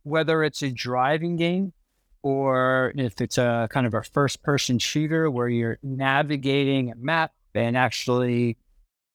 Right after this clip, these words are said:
working, uh, walking across different environments, the ads, the billboards that are displayed in those games can be inserted with ads in a near real-time capacity.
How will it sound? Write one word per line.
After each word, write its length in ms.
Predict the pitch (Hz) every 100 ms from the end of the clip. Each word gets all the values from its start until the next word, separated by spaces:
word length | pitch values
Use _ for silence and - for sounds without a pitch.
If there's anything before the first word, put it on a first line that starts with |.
| _ _ _ -
working, 680 | 139 151 147 - 143 135 123
uh, 200 | 127 120 123
walking 540 | 139 147 143 - 139
across 540 | 131 - 190 196 151 -
different 260 | 139 135
environments, 720 | 127 160 180 156 143 139 - - _ _ _ _ _ -
the 200 | 165 143 -
ads, 640 | 160 233 123 156 160 -
the 160 | - 151 _
billboards 640 | 165 208 202 151 139 131 120
that 180 | 131
are 100 | 131
displayed 720 | 127 131 - - 135 143 160 139
in 140 | 131
those 240 | 131 123
games 540 | 113 135 165 240 208 - - _ _ _ _ -
can 240 | 160 175
be 180 | 165 160
inserted 560 | 135 - - 147 147
with 160 | 139 131 -
ads 560 | 123 139 127 120 - -
in 120 | 135
a 60 | 127
near 320 | 127 143 147
real-time 680 | 120 123 131 127 - 127 123
capacity. 840 | - - 120 117 - 104 107 113